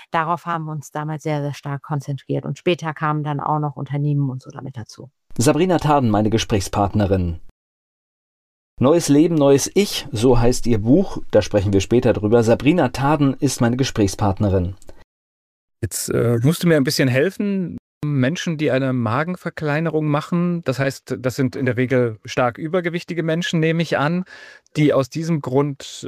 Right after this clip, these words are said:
Speaker 3: weil der Magen geweitet ist, f-, mutmaße ich einfach mal, und, äh, man das dann irgendwie anders wahrscheinlich auch nicht mehr in den Griff bekommt. Das ist jetzt hier, sag ich erstmal, so, so eine Operation, die passiert und, ähm,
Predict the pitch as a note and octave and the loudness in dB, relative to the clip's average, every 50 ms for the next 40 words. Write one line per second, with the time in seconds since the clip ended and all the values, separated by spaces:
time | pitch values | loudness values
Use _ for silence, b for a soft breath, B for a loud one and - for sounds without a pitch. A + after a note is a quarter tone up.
0 | - - B2 A#2+ B2 A#2+ A#2+ A2+ A#2+ C3+ C3+ B2+ A#2 G#2+ A2+ A2+ C#3 F3 - F3+ | -6 0 2 2 2 2 2 2 0 0 0 -2 0 0 0 0 0 0 -2 -4
1 | - C#3 E3 E3+ - - - - - - - - - - - - _ _ C3+ C#3 | -6 -6 -6 -6 -10 -16 -18 -16 -14 -12 -12 -12 -12 -14 -18 -20 _ _ 2 2
2 | F3+ G#3 - - E3+ E3+ F3 - - D#3 - - D3+ D3 - D#3+ D3+ - C#3+ C#3+ | 2 2 2 2 2 0 0 -2 -6 -6 -2 -2 -2 0 0 0 -2 0 0 2
3 | C#3+ D3 D3 C#3 - C#3 C#3 C#3 C3+ - - C3+ A#2 C3+ C3 B2 B2+ B2+ A#2+ B2 | 2 2 2 0 0 -2 -2 -2 -4 -6 -8 -6 -2 0 0 2 2 2 0 0
4 | - - - - B2+ B2 - A#2+ C3 B2+ C3+ - - B2 C3+ C#3 - - B2+ G#2+ | -2 -4 -4 -2 -2 -2 0 -4 -4 -2 -2 0 0 2 2 0 0 0 -2 -2
5 | B2+ B2 B2 B2+ A2+ A#2+ B2 A#2 - C3+ C#3 A2 A2+ A2 G#2 - - G2 B2 D3+ | -2 -2 -2 -2 -2 -4 -4 -2 -2 0 0 0 0 -2 -2 -4 -2 -2 -2 -2
6 | - - - _ _ - E3 - - - D#3+ D#3+ F#3+ A#3 - - - - B B | -2 -8 -20 _ _ -6 -6 -6 -4 -4 -2 -2 -2 -4 -8 -12 -16 -16 B B
7 | B B B B B _ - A#2 - D3 D3 E3+ C#3+ - D#3 C#3+ B2 - C3+ C3+ | B B B B B _ -4 -4 -2 0 0 0 2 2 2 2 2 2 0 0
8 | D3 - C3 - - D3+ B2+ C3+ B2+ A2+ - C3 A#2+ F2+ G2 - A2+ A2+ G#2 - | 0 0 -2 0 0 2 2 2 0 2 2 2 2 2 0 0 -2 -2 -2 0
9 | - D3 F3+ G#3+ F#3 D#3 - - C#3 A#2+ - - - C3 D3+ G3+ B3+ - - - | -2 0 0 0 -2 -4 -2 -2 -4 -4 -4 -4 -4 -2 0 0 -2 -4 -8 -10
10 | - - - - C#3 D3 C#3 - - - - - - - - B2+ C#3 C#3 C#3 C#3+ | -10 -8 -2 0 0 0 0 -4 -10 -12 -12 -14 -12 -8 -2 2 2 4 4 2
11 | C#3+ C3+ C#3 | 0 -2 -4